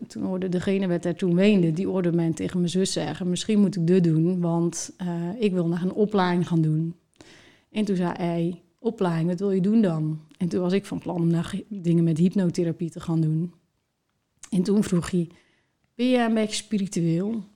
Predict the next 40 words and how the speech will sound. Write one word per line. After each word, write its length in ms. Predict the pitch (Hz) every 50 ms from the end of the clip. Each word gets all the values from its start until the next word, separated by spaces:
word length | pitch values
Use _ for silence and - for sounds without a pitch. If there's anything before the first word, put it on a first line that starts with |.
| _ _
Dus 100 | - -
ik 100 | 185 -
zeg, 200 | - - - -
"Ja, 80 | - - - _ _
spiritueel, 840 | - - - - - - - 202 - - 170 160 165 - - 165 -
spiritueel." 580 | - - 175 165 165 165 190 180 185 185 180
Ik 100 | 180 180
zeg, 120 | - - -
"Ja, 240 | 185 165 156 165 -
ik 120 | - - -
vind 180 | - 180 175
het 120 | 165 160 185
al 160 | 180 190 143 185
erg 340 | 202 - 180 175 170 -
interessant, 540 | 175 165 160 180 165 - - 185 180 170 156
maar 120 | 156 156 156
of 100 | 156 170
ik 60 | 160
mij 240 | 175 170 175 170 160
nou 200 | 165 165 165 151
spiritueel 720 | - - - 185 165 170 170 160 175 160 156 160 160 170
noem." 420 | 170 175 175 175 175 196 208 202 - - - _ _ _ _ _ _ _ _ _ _ _
En 100 | - 202
toen 100 | 196 190
zei 240 | 185 190 180 180 185
hij, 100 | 208 285
"Ik, 180 | 294 269 208 -
hè, 160 | 208 208 220
denk 200 | 180 170 160 151
ik, 120 | 165 143
wet 220 | 165 160 160 - -
voor 120 | - -
je." 180 | - - - 202 190 - _ _ _ _ _ _ _ _ _ _ _ _ _
Hij 120 | - 180
zei, 200 | 170 202 185 185
"Maar 540 | 185 185 196 208 226 262 302 330 - - - _ _ _ _ _ _ _ _ _ _ _
je 120 | - 202
kan 280 | 196 202 - 196 180 180
je 80 | 175 175
er 180 | 156 170 -